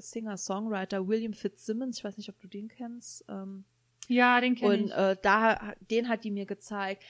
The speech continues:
Speaker 1: auch durch sie. Und ich sage es mit Absicht, weil ich habe es kürzlich sowohl von Olli Schulz als auch im Radio gehört. Bon Iver, die sagen das nämlich alle so. Ähm.
Speaker 2: Ich hab's auch festgestellt, dass die das alle
Speaker 1: <laughs> Ja.
Speaker 2: so sagen.
Speaker 1: Äh.
Speaker 2: Ich hab das auch gerade letztens, ähm,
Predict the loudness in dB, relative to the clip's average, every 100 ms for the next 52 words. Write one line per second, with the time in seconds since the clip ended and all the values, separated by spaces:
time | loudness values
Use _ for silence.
0 | -20 _ 2 2 0 -2 -2 0 0 2
1 | 0 4 6 8 6 4 2 2 0 -4
2 | -4 -6 -2 -2 -2 -4 -6 -2 -2 -2
3 | -6 -8 _ -20 -12 -4 0 2 0 0
4 | -4 -4 -4 -2 -2 -6 _ 4 6 6
5 | 2 2 2 4 4 4 4 2 2 -2
6 | _ 6 8 8 8 6 6 4 2 2
7 | 0 -2 -4 2 4 4 -2 -6 -4 -4
8 | -6 -20 -12 0 2 2 0 -4 -8 _
9 | _ _ _ _ _ 4 6 8 8 12
10 | 10 12 8 8 2 0 2 4 4 2
11 | 0 2 4 4 2 2 2 2 2 0
12 | 0 0 -2 -6 -2 0 0 0 0 0
13 | -2 4 4 6 2 2 0 2 2 0
14 | 0 2 2 0 -4